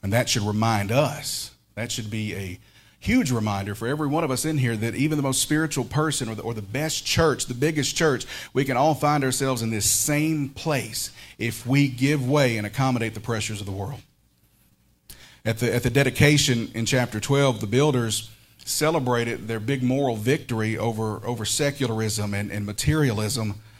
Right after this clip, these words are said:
But obviously, as we see, they'd won some battles, but they hadn't won the war.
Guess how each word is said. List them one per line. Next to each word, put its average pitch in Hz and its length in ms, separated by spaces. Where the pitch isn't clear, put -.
But 104 100
obviously, 135 800
as 104 160
we 107 80
see, 120 540
they'd 107 180
won 139 180
some 113 200
battles, 113 400
but 107 140
they 101 100
hadn't 110 280
won 110 160
the 95 60
war. 92 380